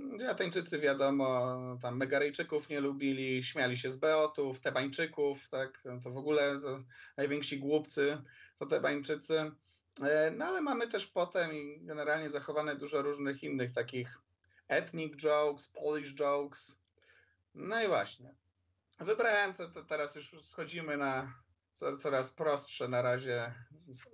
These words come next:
na razie, e, żarciki.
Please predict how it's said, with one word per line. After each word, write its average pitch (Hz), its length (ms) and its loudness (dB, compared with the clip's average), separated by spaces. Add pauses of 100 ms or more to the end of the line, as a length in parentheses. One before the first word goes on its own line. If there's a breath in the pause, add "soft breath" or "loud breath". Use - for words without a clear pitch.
na 123 220 -2
razie, 120 520 2 (760 loud breath)
e, 120 340 4
żarciki. 127 720 0